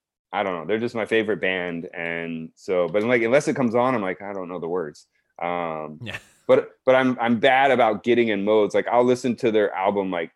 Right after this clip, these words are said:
Speaker 1: literally every day. Um, this is, like, years ago, and I would listen to it. And, uh, so, so it shifts, like, w-, with everyone. Um, but I don't go back to a lot of old stuff. Um, I kinda s-, I kinda stay in a lane,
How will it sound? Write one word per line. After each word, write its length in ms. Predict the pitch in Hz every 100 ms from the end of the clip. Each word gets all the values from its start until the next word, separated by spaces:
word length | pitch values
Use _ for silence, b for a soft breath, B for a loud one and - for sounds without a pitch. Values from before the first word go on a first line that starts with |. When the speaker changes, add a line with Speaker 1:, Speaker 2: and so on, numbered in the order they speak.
| -
Speaker 1:
literally 480 | 101 123 123 110 104
every 240 | 98 98
day. 460 | 87 98 90 87 - _ _ -
Um, 380 | 90 90 87
this 120 | 107 120
is, 40 |
like, 140 | 107
years 260 | 92 104 104
ago, 360 | 98 82 78 - _
and 420 | - 85 85 82 82
I 60 |
would 140 | 87 87
listen 240 | 98 101
to 180 | 85 90
it. 120 | 82 - -
And, 180 | 78
uh, 160 | 80 80
so, 280 | - 151 147 - _
so 120 | 165
it 100 | 143
shifts, 380 | - 143 - -
like, 200 | 101 113
w-, 140 | 160
with 220 | 135 170 131
everyone. 560 | 110 107 87 82 82 - _ _ -
Um, 600 | 87 87 85 82 82 82
but 120 | - 113
I 60 |
don't 160 | 135 160
go 120 | 165
back 320 | 123 123 131
to 100 | 127
a 20 |
lot 180 | 113 101
of 100 | 98 -
old 280 | 110 123 123
stuff. 280 | - - _ _ _ _ _ _ 85
Um, 640 | 85 85 80 78 73 76 _
I 60 | 87
kinda 220 | - 113
s-, 220 | 98 - - 85 -
I 40 |
kinda 180 | - 120
stay 220 | - 123
in 80 | 113
a 60 | 107
lane, 520 | 101 110 107 92 90